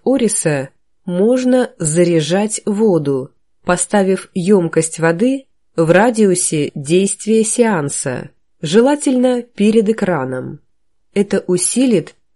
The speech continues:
и пролонгирует эффективность сеанса. Лучше эту воду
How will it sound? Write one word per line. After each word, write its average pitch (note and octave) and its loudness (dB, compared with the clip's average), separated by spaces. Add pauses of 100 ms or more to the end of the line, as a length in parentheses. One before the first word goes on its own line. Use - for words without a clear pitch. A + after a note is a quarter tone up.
и G#3 -2
пролонгирует F#3 0
эффективность F#3 -4
сеанса. C#3 -6 (720)
Лучше G#3 0
эту F3+ 2
воду F#3+ 2